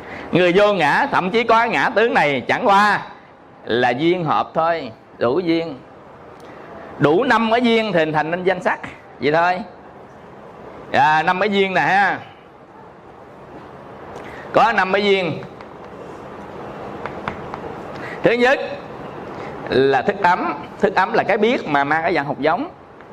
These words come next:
Sau khi mình chết đi á, còn lại thức ấm. Thứ hai á là nghiệp. À, thứ ba là phiền não. Chết đi còn ba này thôi.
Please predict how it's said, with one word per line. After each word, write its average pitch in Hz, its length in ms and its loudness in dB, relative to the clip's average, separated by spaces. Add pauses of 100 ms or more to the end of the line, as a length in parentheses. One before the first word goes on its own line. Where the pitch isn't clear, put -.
(480)
Sau 190 180 2
khi 208 120 2
mình 165 120 0
chết 220 160 2
đi 208 160 4
á, 214 100 2
còn 151 220 2
lại 156 100 2
thức 208 160 0
ấm. 196 300 0
Thứ 220 100 2
hai 185 220 2
á 190 60 2
là 175 100 2
nghiệp. 143 360 0 (1300)
À, 160 360 4
thứ 196 120 0
ba 170 220 4
là 151 60 -2
phiền 139 200 -2
não. 131 320 -2 (2500)
Chết 233 200 4
đi 196 100 6
còn 160 220 2
ba 175 200 4
này 151 180 0
thôi. 165 280 2